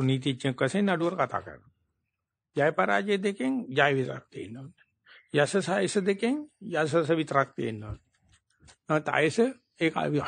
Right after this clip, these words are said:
හතුරට යන විරුද්ධ කාර්යයට. අපිට තියෙන යස විතරයි කියලා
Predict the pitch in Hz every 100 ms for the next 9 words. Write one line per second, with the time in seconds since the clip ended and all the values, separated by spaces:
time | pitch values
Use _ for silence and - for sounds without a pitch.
0 | 156 143 120 - 147 143 127 110 - 110
1 | 117 151 170 170 - 113 - - 156 180
2 | 170 147 160 165 143 - 156 135 135 131
3 | 147 254